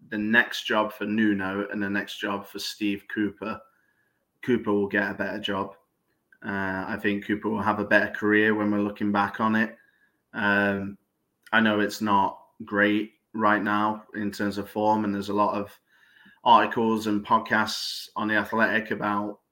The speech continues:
you know, the fact that relationships are broken down behind the scenes and everything. But for me, the matter of the fact is that the players are playing for the manager and they just weren't getting it right at the time. I think it's a massive downgrade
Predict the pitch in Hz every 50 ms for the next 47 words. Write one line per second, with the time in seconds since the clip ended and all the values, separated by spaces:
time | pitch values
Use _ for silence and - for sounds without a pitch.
0 | _ _ - - 110 107 107 107 101 104 95 - 110 107 - - 113 113 101 101
1 | 101 - - - _ - 113 113 120 120 117 117 - 117 113 110 - 117 107 -
2 | - - 101 104 110 110 107 107 - 110 107 107 104 104 101 104 101 104 107 107
3 | 101 98 95 - 110 107 107 107 104 104 107 107 107 107 104 104 104 - 107 104
4 | 104 101 98 98 95 95 - - _ _ _ _ _ _ _ _ _ _ _ _
5 | _ _ _ _ - - 123 117 117 117 113 113 110 104 107 104 101 101 98 90
6 | 98 104 104 104 - - 104 101 95 - - - 107 - 101 98 - - 101 101
7 | - - - _ - 110 - 110 110 104 104 101 98 101 101 101 110 104 101 101
8 | 98 - 104 104 101 98 98 98 98 98 95 - 101 104 104 101 98 98 95 101
9 | - _ - 107 101 101 104 98 - - 107 101 101 107 110 104 90 98 107 104
10 | 104 107 107 107 110 110 - - - _ _ - 110 107 - 110 101 104 - 123
11 | 123 120 120 120 120 - - _ _ _ _ _ _ - - - 120 117 113 107
12 | - 113 110 110 104 104 - 110 101 - 107 104 98 101 101 101 101 101 101 101
13 | 101 104